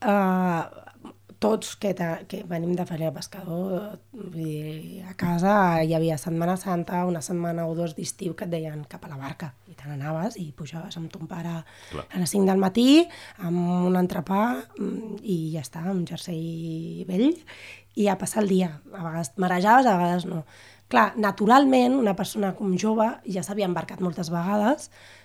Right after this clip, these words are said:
Speaker 1: naturalment, em, algú que igual no sabia què estudiava, no sabia molt bé què fer amb la seva vida, doncs ja passava no aquella setmana, sinó passava dos o tres mesos,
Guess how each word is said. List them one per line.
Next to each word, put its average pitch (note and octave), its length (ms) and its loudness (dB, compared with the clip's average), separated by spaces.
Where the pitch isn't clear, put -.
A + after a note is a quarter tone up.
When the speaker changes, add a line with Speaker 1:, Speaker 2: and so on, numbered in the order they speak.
Speaker 1:
naturalment, G#3+ 800 6
em, G3+ 560 0
algú G#3+ 280 4
que G#3+ 160 -2
igual F#3+ 400 4
no G3 120 2
sabia G#3+ 240 -2
què F#3+ 80 -6
estudiava, G#3 360 0
no F#3 120 0
sabia G3 260 -4
molt G3 200 0
bé F#3+ 60 -4
què F#3+ 100 -10
fer F#3+ 100 -6
amb F#3+ 80 0
la F3+ 80 -2
seva F#3 200 -4
vida, G#3 220 2
doncs F3 200 -2
ja F3+ 160 2
passava F3+ 340 -2
no F#3 120 0
aquella F3+ 260 -4
setmana, G#3 400 2
sinó G#3 220 -8
passava F3+ 260 -4
dos E3+ 120 0
o E3+ 80 -2
tres F3 180 -2
mesos, A3 300 0